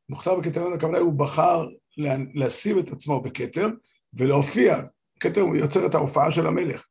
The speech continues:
והוא מגדיר את העמדה, כן, המלך לובש כתר, הוא בעצם מעביר את המסר, "אני רוצה להיות המלך שלכם". ואנחנו מגיבים ואומרים, "כתר ייתנו לך השם". כתר ייתנו לך השם. אני רוצה קצת להרחיב ב-,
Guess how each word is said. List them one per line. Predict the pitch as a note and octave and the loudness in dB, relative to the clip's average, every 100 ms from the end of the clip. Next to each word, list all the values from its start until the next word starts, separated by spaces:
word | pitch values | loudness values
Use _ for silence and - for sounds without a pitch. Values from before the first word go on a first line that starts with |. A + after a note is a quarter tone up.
| _ _ _ - | _ _ _ -12
והוא | A#2 B2 | -8 -6
מגדיר | B2 A2 C3 G#3+ A#3+ | -6 -4 0 4 4
את | D3 | 4
העמדה, | D#3+ D3 D#3 - | 0 0 -2 -2
כן, | - - | -4 -4
המלך | C#3+ E3 E3 | -2 -4 -2
לובש | G3 A3 | -2 0
כתר, | - G#3+ A#3 | 0 0 0
הוא | G3 D3 | 0 0
בעצם | D#3 F#3 | -2 -2
מעביר | C3+ C3 C3 D#3+ F3+ | -4 -6 -6 -4 -4
את | C#3 | -4
המסר, | C#3+ G#3+ - D3+ - - _ C#3 | -4 -4 -4 -6 -10 -20 _ -2
"אני | D#3+ | 0
רוצה | E3+ - F3+ | 0 0 0
להיות | E3+ D#3 | 2 0
המלך | D#3 D3+ - | -2 -2 -2
שלכם". | A#2 - - _ _ - _ _ | -2 -2 -6 _ _ -20 _ _
ואנחנו | A#2 A2+ C3 D#3 | -8 -4 -2 0
מגיבים | D3 C3+ C3 C#3 D3+ | 0 2 2 4 2
ואומרים, | E3 F#3+ C4 - - - _ - | 2 2 2 2 0 -10 _ 0
"כתר | A#3+ - A#3 | 0 2 2
ייתנו | G3+ G#3 | 0 -4
לך | G3+ F3+ | -6 -4
השם". | E3+ D#3 - - _ _ _ _ _ _ _ _ _ _ _ _ - | -4 -4 -8 -16 _ _ _ _ _ _ _ _ _ _ _ _ -2
כתר | G3+ G#3+ | 2 2
ייתנו | F#3 E3+ | 2 0
לך | D#3+ | 0
השם. | C#3+ B2+ A#2 - | -2 -4 -8 -8
אני | - | -6
רוצה | - C4+ | -2 -2
קצת | - - C#4 C#4 | -2 0 0 0
להרחיב | B3 D3+ C3+ - A3+ E3+ | 0 -2 -6 -2 -2 0
ב-, | C3+ A#2 | -4 -6